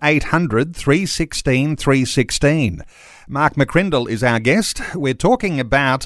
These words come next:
the future of the church in Australia. Mark, uh, you mentioned there was a website that people can download this report free.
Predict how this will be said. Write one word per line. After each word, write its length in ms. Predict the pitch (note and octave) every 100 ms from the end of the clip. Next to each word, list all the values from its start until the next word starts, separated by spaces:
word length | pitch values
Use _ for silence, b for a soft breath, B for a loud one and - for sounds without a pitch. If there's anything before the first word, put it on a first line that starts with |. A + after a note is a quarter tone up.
| -
the 240 | A2+ B2
future 680 | B2+ - G3+ B3+ - C#3 A#2+
of 160 | C3 C3+
the 80 | D3+
church 420 | - A#2+ A2 -
in 140 | B2
Australia. 540 | B2 - F3+ G#3+ D3+ A#2
Mark, 340 | D#3 F#3 -
uh, 40 | D#3+
you 240 | C3+ D3
mentioned 360 | E3 A#3 - F3
there 140 | D3+
was 140 | D3 C3+
a 60 |
website 540 | C3+ D#3 - A2 G#2+ -
that 120 | B2
people 240 | D#3 E3
can 180 | - C3+
download 480 | A2+ C#3+ C#3+ B2 A2+
this 200 | A#2 -
report 400 | A#2+ - A#2 -
free. 580 | - - F3+ C3 C3